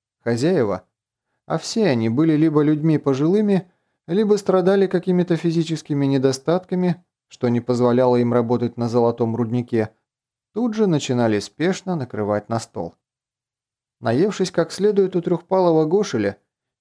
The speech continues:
Кикул уже не интересовался едой, но к фляге с крепкой настойкой, непременно оказывавшейся в центре стола,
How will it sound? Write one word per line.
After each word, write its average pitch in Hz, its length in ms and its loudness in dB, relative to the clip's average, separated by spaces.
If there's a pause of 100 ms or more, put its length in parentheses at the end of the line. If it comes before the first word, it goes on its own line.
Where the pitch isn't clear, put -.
(120)
Кикул 233 320 0
уже 196 260 2
не 190 140 4
интересовался 160 800 0
едой, 131 440 0 (540)
но 123 160 0
к - 80 -14
фляге 190 340 0
с 113 100 -4
крепкой 135 400 0
настойкой, 117 680 -2 (240)
непременно 123 720 0
оказывавшейся 117 880 -2
в - 100 -20
центре 117 380 -2
стола, 180 480 0